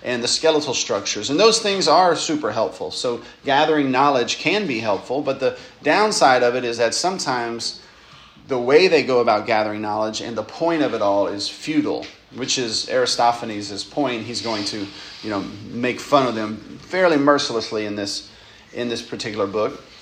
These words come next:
But then there, on the other hand, there's the sophists who don't believe in truth. They don't believe in knowledge. Everything is relative. All right, write this term down. Relativism.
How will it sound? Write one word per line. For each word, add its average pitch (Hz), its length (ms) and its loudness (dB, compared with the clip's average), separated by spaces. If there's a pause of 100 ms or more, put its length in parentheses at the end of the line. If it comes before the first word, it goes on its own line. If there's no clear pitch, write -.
(120)
But 151 80 4
then 202 140 2
there, 190 160 4
on 175 100 4
the 175 120 6
other 220 180 6
hand, 175 200 2
there's 170 160 2
the 180 100 -2
sophists 196 640 2
who 156 80 0
don't 156 200 4
believe 160 340 0
in 123 140 -2
truth. 107 420 -4
They 127 100 -4
don't 156 180 2
believe 160 360 0
in 131 100 -4
knowledge. 98 440 -4
Everything 160 300 0
is 147 120 -2
relative. 135 760 2 (760)
All 113 80 -10
right, 113 80 -6
write 147 240 4
this 160 160 2
term 143 320 2
down. 101 400 0 (680)
Relativism. 123 840 4